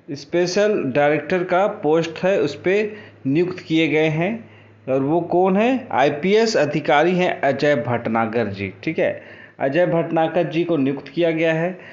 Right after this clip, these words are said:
और आप लोग यहाँ पे उनका picture देख रहे हैं, फ़ोटो देख रहे हैं और उसी side में लिखा हुआ है Central Bureau of Investigation India। और ये है सीबीआई का official logo।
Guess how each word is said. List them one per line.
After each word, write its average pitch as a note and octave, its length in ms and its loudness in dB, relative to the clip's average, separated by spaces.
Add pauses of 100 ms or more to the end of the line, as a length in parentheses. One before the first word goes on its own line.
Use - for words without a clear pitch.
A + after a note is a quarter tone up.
(200)
और C3 200 2
आप C3+ 200 2
लोग C#3 140 0
यहाँ C3+ 220 0
पे C3 220 -2
उनका C3+ 340 0
picture D3+ 460 -2
देख E3 260 -2
रहे F3+ 140 0
हैं, F#3 60 0
फ़ोटो E3 360 -2
देख E3+ 240 -2
रहे F3 160 0
हैं F#3 180 -6 (400)
और C#3 120 0
उसी C#3+ 240 -4
side F3+ 360 0
में F#3+ 120 0
लिखा E3+ 300 0
हुआ D3+ 280 2
है C3 240 0
Central D3+ 480 -2
Bureau C3+ 320 0
of B2+ 220 -2
Investigation C3 960 -4 (480)
India। B2 320 -2 (480)
और C3 80 -4
ये D#3 220 0
है D#3 360 0
सीबीआई D#3+ 560 0
का E3 400 -2
official D3 640 -2 (360)
logo। A2 560 -2